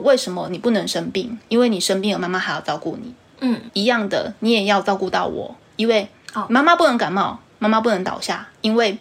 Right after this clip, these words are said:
Speaker 1: 我倒下了就没有人照顾你了。我会让他知道说，
Speaker 2: 哦。
Speaker 1: 你要先把你自己照顾好，你才可以照顾别人。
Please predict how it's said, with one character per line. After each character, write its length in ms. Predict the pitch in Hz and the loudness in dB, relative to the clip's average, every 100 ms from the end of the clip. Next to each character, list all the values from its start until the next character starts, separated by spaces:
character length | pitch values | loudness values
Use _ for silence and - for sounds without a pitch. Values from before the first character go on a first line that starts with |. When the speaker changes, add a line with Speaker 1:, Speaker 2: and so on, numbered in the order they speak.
| _ | _
Speaker 1:
我 120 | 185 | 0
倒 180 | 190 190 | 2 0
下 200 | 196 180 | 0 -2
了 100 | 170 | -2
就 140 | - 190 | -2 -4
没 100 | 170 | -2
有 80 | |
人 140 | 139 - | -6 -6
照 120 | - | -8
顾 200 | - - | -8 -10
你 180 | 85 - | -12 -14
了。 180 | 110 110 - - - | -16 -20 -20 -20 -6
我 80 | 196 | 0
会 120 | 262 | 2
让 140 | 277 | 4
他 120 | 240 247 | 2 0
知 140 | 247 | 2
道 160 | 247 240 | 2 0
说， 220 | - 208 | 0 -2
Speaker 2:
哦。 80 | 208 - | -2 -8
Speaker 1:
你 80 | - | 0
要 160 | 220 262 | 2 2
先 180 | 254 233 | 2 0
把 140 | 214 | 0
你 100 | 190 | -4
自 140 | 185 | -6
己 100 | 208 | -8
照 160 | 180 190 | -6 -6
顾 160 | - 185 | -4 -6
好， 240 | - 185 | -6 -10
你 80 | 180 | -10
才 120 | - | -10
可 120 | 180 180 | -6 -6
以 60 | |
照 140 | 175 175 | -6 -8
顾 160 | 170 | -8
别 220 | - 98 120 | -10 -12 -12
人。 280 | 113 151 | -14 -16